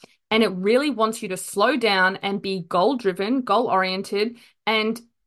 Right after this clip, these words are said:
if you imagine, and this is exactly what Capricorn is represented by, it's represented by the sea goat. Now, the sea goat will literally scale up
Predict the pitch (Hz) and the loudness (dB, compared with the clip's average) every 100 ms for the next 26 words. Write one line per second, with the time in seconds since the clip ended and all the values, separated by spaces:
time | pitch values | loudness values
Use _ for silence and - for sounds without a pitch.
0 | _ 247 240 247 247 233 220 233 240 302 | _ -6 -2 0 0 2 2 2 0 -4
1 | 294 - 233 247 254 233 202 214 214 208 | -4 -2 -2 -2 -4 -6 -2 -2 0 0
2 | 196 - 220 214 190 202 185 175 175 190 | 0 0 -2 -4 -4 -2 -4 -4 -4 -2
3 | 196 302 277 - - 202 _ _ _ - | 0 0 2 0 0 -4 _ _ _ -4
4 | 240 - 254 302 262 226 233 214 220 233 | 0 2 2 2 2 2 2 2 0 0
5 | 226 175 - - 208 208 214 - 269 285 | 0 -2 -4 -4 0 0 -2 -4 -4 2
6 | 185 170 262 _ _ _ _ 196 233 220 | 2 2 -2 _ _ _ _ 4 6 6
7 | 214 220 285 - 285 277 262 - - - | 2 -4 -10 -8 -4 -2 -2 -6 -10 -2
8 | 196 277 269 220 | 2 4 4 4